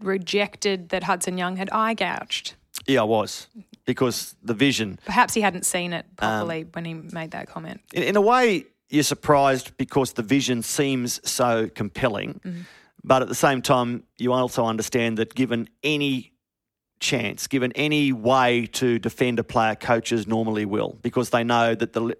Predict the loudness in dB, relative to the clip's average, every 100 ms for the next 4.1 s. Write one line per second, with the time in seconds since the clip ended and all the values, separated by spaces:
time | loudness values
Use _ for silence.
0 | -2 0 0 -4 0 0 2 4 4 4
1 | 2 0 2 0 -2 0 2 4 2 -2
2 | 0 2 2 0 -4 -4 -12 -20 -20 -18
3 | -4 -2 2 2 2 0 2 4 2 0